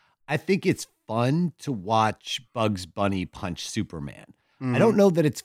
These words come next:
Speaker 1: fun necessarily on a long enough timeline to watch Bugs Bunny punch Daffy Duck or punch, you know, uh, Finn from Adventure Time or something like that. I think part of the fun becomes watching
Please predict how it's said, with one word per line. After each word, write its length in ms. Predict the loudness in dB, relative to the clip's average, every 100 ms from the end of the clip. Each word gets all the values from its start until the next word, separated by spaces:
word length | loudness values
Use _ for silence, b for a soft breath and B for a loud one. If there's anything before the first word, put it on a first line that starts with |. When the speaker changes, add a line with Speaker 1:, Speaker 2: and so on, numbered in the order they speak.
| _ -2
Speaker 1:
fun 380 | 2 4 4 2
necessarily 800 | 0 0 -8 -4 0 2 2 2
on 140 | 0
a 60 | -2
long 280 | -2 0
enough 240 | 0 -2 -6
timeline 480 | -8 -4 -2 -2 -2
to 60 |
watch 240 | 0 0 -2
Bugs 240 | -6 -6 -6
Bunny 380 | -6 -4 -4 -6
punch 540 | -8 -8 -8 -8 -12 -6
Daffy 400 | -4 -4 -6 -10
Duck 500 | -2 0 0 -2 -10 -6
or 460 | -2 -2 -2 -4
punch, 720 | -8 -10 -6 -4 -6 -8 -16 -10
you 140 | -6
know, 360 | -2 -2 -4 -6
uh, 240 | -10 -10 -10 _
Finn 380 | -2 2 2 0 -2
from 360 | -2 -2 -2 -2
Adventure 500 | -4 -2 -2 -2 -8
Time 380 | -10 -8 -6 -8
or 60 |
something 320 | -8 -10 -10
like 200 | -8 -8
that. 260 | -4 -4 -4 b b b b -14
I 60 |
think 400 | -12 0 2 2 _ _
part 280 | -2 0 2
of 80 | 0
the 100 | -6 _ _
fun 420 | -2 2 4 2 -2
becomes 720 | -8 -12 -6 -2 -2 -2 -6
watching 680 | -4 0 0 0 -2 -2